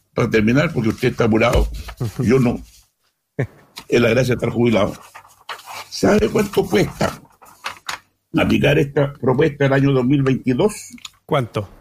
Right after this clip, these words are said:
Speaker 1: Un millón de dólares.
Speaker 2: ¿Y en cuánto
Speaker 1: Pa-,
Speaker 2: subimos
Speaker 1: pa
Speaker 2: las
Speaker 1: todo.
Speaker 2: pensiones?
Speaker 1: En promedio, en el periodo entre los sesenta y cinco años y los ochenta y seis subirían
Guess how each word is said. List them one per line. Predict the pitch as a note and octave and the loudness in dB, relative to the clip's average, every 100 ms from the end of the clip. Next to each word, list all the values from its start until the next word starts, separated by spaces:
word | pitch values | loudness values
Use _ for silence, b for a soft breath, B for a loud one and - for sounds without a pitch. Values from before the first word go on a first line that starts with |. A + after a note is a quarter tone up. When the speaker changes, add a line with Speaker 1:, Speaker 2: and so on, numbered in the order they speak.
| _ _ _ _ | _ _ _ _
Speaker 1:
Un | G#3 G3+ F#3 | 0 2 2
millón | E3 E3 D#3+ | 2 2 2
de | D3+ | 2
dólares. | B2 F#2 D2 - - _ _ _ _ _ _ _ _ _ - | 2 0 -6 -10 -16 _ _ _ _ _ _ _ _ _ -2
Speaker 2:
¿Y | C3+ | -2
en | |
cuánto | A#2+ F3 A2 | 0 0 2
Speaker 1:
Pa-, | |
Speaker 2:
subimos | C3 D3 D3 | 2 0 2
Speaker 1:
pa | |
Speaker 2:
las | - | 2
Speaker 1:
todo. | - | 2
Speaker 2:
pensiones? | - C#3 A2+ G#2+ - _ _ _ _ _ _ _ _ _ _ _ _ _ _ _ _ _ | 0 -2 -4 -8 -16 _ _ _ _ _ _ _ _ _ _ _ _ _ _ _ _ _
Speaker 1:
En | - C#3 C#3 | 0 0 2
promedio, | D3+ E3+ A3+ F#3+ D3 F3+ - - _ _ | 0 2 2 2 2 -2 -10 -20 _ _
en | A2+ | -2
el | A2+ G2 | 0 0
periodo | D3+ E3 G2 F#2 | 0 2 0 -2
entre | - | -4
los | A2+ G2 | -4 -4
sesenta | F2 G#2+ | -4 -4
y | G2 | -2
cinco | A2 D#3+ D3+ D#3 | -2 -2 0 0
años | D3+ D3+ | 2 0
y | |
los | A#2+ | 2
ochenta | A2 A2 G2+ | 0 -2 -4
y | G2+ | -4
seis | - D#3 | -2 -2
subirían | B2+ B2 C3+ C3+ | 0 0 0 -2